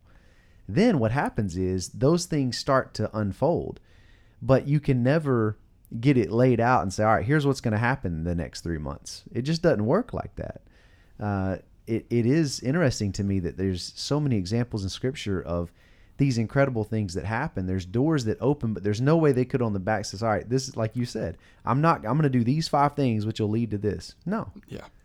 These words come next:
Speaker 1: No, we focus on now, the things that I can do. I can worship. Uh, I can tell others about him. I can encourage my brothers and sisters in Christ. Which, let's, let me ask you this. What role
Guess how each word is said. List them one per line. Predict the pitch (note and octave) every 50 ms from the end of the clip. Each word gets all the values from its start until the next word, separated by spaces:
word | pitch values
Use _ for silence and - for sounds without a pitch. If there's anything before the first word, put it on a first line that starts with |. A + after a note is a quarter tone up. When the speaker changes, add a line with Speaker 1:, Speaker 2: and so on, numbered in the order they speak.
| - _ _ _ _ -
Speaker 1:
No, | - G#3 D3 F#2+
we | G2 G2 A2 A2
focus | G#2+ - - C3+ D3 D#3 - C3 B2 - -
on | F#2+ G#2+ G#2 G#2 G#2 G2 F#2+ G2 - - - _ - - _ _ -
now, | - F#2+ G2 F#2+ F#2 F2 D#2+ D#2+
the | E2+ F#2+ F#2
things | - A#2 A#2 A#2 G2+ F#2+
that | G#2 G2
I | F#2+ F#2
can | - - G2+ F#2+ F#2+ F2 D#2+
do. | E2+ E2 E2 -
I | - F#2+
can | G2 - - A2 A2 A#2 A#2 A2+ G#2
worship. | F#2 F#2+ F#2 E2+ - - F2 E2+ - - - - _ - _ - - - - - _ _ _ - -
Uh, | F2 - - -
I | - G2 G2+
can | - - A2 G#2+ G#2+ G#2+ G2+
tell | F#2 A2 G2+ F#2+ F#2
others | F#2+ F2 F#2 E2+ E2
about | F2+ D2 F2 F2 F2+ F#2
him. | F2 F2 E2+ E2+ - -
I | - E2
can | E2+ - A2 A2 A2 G#2+
encourage | G2+ F#2+ - G2+ F#2+ F#2 F2+
my | F#2+ F2+
brothers | E2 F#2 F2+ F2 F2+ E2+ D#2
and | E2 -
sisters | - F#2 F2+ - E2 D#2+ E2
in | E2+ D#2+
Christ. | - - E2+ E2+ E2+ E2 E2 - - - - - - - - - - - - - - _ _
Which, | - B2+ D#3 E3 E3 - - - - _ _ _ - - - - - - - - _ _ - _ _ _ _ - - _ -
let's, | A#2+ A#2+ B2 B2 A#2+ - - - G#2+
let | A#2+ A#2
me | A2+ A2
ask | G#2 G2 F#2 - -
you | F#2
this. | F2 F#2+ F2 E2+ - -
What | G2+ F#2+ G#2+ C#3 E3+ -
role | - A#2+ A#2 A2+ G#2+ G#2 G2 G2 G2 A2 -